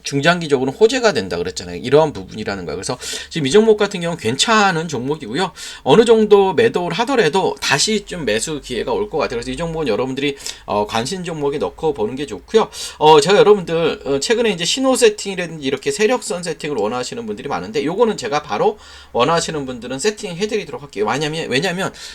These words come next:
저는 여러분들이 수익을 꼭 봤으면 좋겠어요. 아시겠죠? 그래서 원하시는 분들 영상에 있는 번호를 남겨주시고, 어, 최근에 여러분들,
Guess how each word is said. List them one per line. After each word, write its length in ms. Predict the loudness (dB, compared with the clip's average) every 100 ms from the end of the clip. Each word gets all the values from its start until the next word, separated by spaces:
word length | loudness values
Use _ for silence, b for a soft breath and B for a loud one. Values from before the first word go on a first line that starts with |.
| -4
저는 180 | 0 2
여러분들이 460 | 2 0 -2 -6
수익을 420 | -4 -4 -4 -6
꼭 220 | -8 -12 -10
봤으면 380 | -10 -8 -10
좋겠어요. 440 | -12 -12 -12 -10 -12 -18 _
아시겠죠? 360 | -8 -4 -2
그래서 120 | -2 0
원하시는 380 | 0 0 -2
분들 160 | -4 -4
영상에 320 | -4 -4 -4
있는 180 | -4 -4
번호를 240 | -4 -4
남겨주시고, 640 | -4 -6 -6 -8 0 0 0 B B B B
어, 220 | 6 6 6
최근에 280 | 2 4
여러분들, 840 | 6 6 2 -2 -2 -2 -2 -2 -2